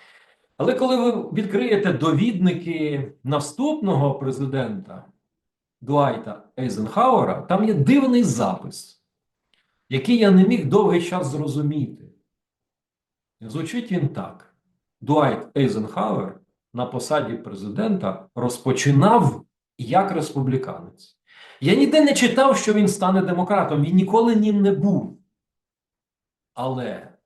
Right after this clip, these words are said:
очевидно, що автор цих строк добре розумів,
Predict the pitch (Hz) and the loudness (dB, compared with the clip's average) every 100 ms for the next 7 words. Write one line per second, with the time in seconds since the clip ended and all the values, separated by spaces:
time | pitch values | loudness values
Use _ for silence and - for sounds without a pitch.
0 | _ 151 - 220 247 147 120 113 - - | _ -8 0 2 2 0 -2 -4 -8 -8
1 | - - 233 254 - 117 - 110 - - | -8 0 2 2 0 -2 -2 -10 -12 -14
2 | - 120 104 - - _ _ _ _ _ | -16 -8 -8 -8 -16 _ _ _ _ _
3 | _ _ _ _ 117 214 202 180 170 135 | _ _ _ _ 2 4 4 2 2 2
4 | 165 123 101 | 2 2 0